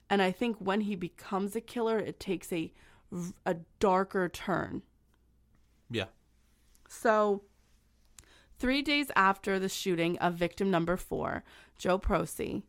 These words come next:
Speaker 1: the third victim, died of his gunshot wounds in the hospital.
Speaker 2: Oh, that's sad.
Speaker 1: Yes. And this is the man who lived in Queens that had the cardboard in his pocket. He died of an infection.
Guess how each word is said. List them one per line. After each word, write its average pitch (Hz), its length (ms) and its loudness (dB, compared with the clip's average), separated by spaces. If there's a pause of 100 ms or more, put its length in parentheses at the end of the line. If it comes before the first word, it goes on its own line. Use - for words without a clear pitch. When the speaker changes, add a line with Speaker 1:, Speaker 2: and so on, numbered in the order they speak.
(720)
Speaker 1:
the 202 140 2
third 214 380 0
victim, 170 540 -2 (240)
died 196 440 2
of 196 160 -6
his 196 180 0
gunshot 175 640 0
wounds 165 380 -4
in 165 160 -4
the 160 60 -2
hospital. - 640 -8 (720)
Speaker 2:
Oh, 95 280 -16 (260)
that's 107 200 -12
sad. 95 220 -4 (140)
Speaker 1:
Yes. - 540 -10 (120)
And 190 160 -2
this 190 180 -4
is 185 160 -2
the 180 120 -2
man 165 260 2
who 170 140 -2
lived 165 200 -6
in 160 140 -2
Queens 170 640 -2
that - 120 -6
had 170 180 -4
the - 60 -8
cardboard 180 540 -6
in 180 60 -2
his - 160 -8
pocket. 175 580 -6 (880)
He 247 200 0
died 220 360 6
of 240 80 2
an 226 100 2
infection. 180 840 -4